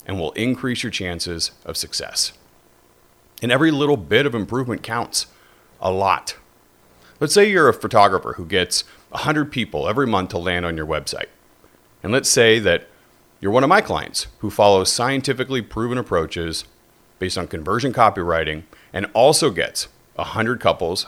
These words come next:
on their website every month. Now you have a website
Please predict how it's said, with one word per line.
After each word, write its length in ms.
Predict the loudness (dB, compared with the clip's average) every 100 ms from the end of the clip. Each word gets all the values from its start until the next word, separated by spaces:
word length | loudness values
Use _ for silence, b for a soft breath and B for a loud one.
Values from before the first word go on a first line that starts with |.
| -10
on 120 | -12
their 100 | -6
website 460 | -2 -2 0 -4 -4
every 200 | -8 -4
month. 300 | -2 -2 -6 -20 b b b b b b b -6
Now 60 |
you 600 | -4 -2 0 2 0 -2 -8 _ -12
have 120 | -8
a 40 |
website 540 | -2 -2 0 0 0